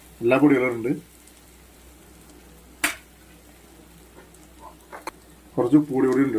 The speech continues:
ട്ടോ. ഇനി ഒന്ന് വഴറ്റിയെടുക്കാം.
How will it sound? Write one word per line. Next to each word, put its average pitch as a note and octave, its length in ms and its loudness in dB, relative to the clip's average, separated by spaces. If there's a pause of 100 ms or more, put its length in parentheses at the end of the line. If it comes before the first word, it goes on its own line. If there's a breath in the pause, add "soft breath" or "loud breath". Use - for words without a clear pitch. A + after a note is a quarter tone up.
ട്ടോ. A#2+ 80 0 (3000)
ഇനി C3 140 2
ഒന്ന് D3 160 6
വഴറ്റിയെടുക്കാം. C#3 520 2